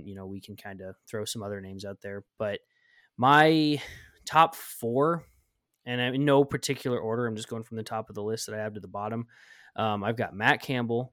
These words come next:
which I think would be good. Um, I really like Jamey Chadwell. Um, <laughs> th-, these next two, I think, are longer shots, but still, I think would be good,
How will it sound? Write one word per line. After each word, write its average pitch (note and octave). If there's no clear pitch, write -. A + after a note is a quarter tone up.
which -
I A2+
think A2+
would G#2+
be G#2
good. B2+
Um, G#2+
I F#2+
really A#2+
like B2
Jamey A#2+
Chadwell. B2
Um, A#2
<laughs> -
th-, -
these E3+
next F#3
two, E3+
I C3+
think, C#3+
are A#2
longer C3+
shots, C3+
but -
still, B2
I A#2
think A#2
would A2
be A2
good, B2